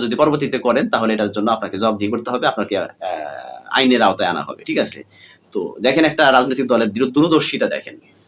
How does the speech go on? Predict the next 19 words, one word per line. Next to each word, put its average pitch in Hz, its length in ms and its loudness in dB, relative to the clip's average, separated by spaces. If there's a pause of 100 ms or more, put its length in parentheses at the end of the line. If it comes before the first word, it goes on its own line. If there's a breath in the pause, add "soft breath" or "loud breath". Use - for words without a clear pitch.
যে 113 140 -4
একটা 117 180 0
রাজনৈতিক 139 420 4
দল 104 200 2
একটা 117 160 0
মসজিদের 123 360 0
খতিবকে 156 460 -2
হুমকি 156 280 -2
দিচ্ছে। - 280 -4 (200 loud breath)
একটা 160 140 -2
চিঠি 208 220 0
দিয়ে 202 160 4
নিষেধ 190 220 0
করা 156 180 2
মানে 87 160 -2
কি? 85 100 -10
একটা 92 120 -12
হুমকি 160 240 -4
স্বরূপ। - 200 -10